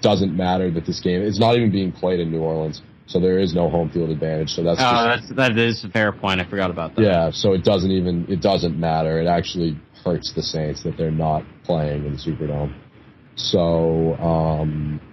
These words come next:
Speaker 1: Green Bay. That's it. Green Bay's the team of the year for me. That they, they are heavy favorites in every game, I think. So I got Green Bay in everything.
Speaker 2: All right.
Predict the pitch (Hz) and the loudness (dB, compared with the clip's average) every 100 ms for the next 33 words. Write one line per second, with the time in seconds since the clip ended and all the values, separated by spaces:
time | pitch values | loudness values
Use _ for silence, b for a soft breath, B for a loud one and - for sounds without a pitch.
0 | - - - - - - - - 120 95 | -20 -20 -10 -10 -10 -20 -18 0 2 4
1 | 85 - - - 101 104 101 127 123 120 | 2 -4 -4 0 2 2 2 4 6 4
2 | 110 107 110 101 95 85 80 - 80 78 | 2 2 2 2 2 0 -2 -4 -4 -4
3 | - - 82 85 90 - 90 95 95 92 | -6 -6 -4 -2 -4 -2 0 2 4 2
4 | 92 87 - - - _ _ _ - 92 | 2 0 -4 -14 -20 _ _ _ 0 2
5 | 87 85 95 87 78 78 - 85 87 87 | 0 -2 0 0 0 -2 -2 0 0 0
6 | 82 80 80 71 - 80 78 80 76 - | 0 0 -2 -4 -8 -8 -6 -6 -6 -14
7 | - - - 95 90 95 90 85 82 78 | -20 -20 -4 0 2 2 2 2 2 0
8 | - 92 85 78 73 76 - - - - | -2 0 0 0 -2 -4 -8 -18 -20 -20
9 | - - - - - - - - 92 113 | -20 -20 -20 -20 -20 -20 -16 -6 0 2
10 | 127 | 2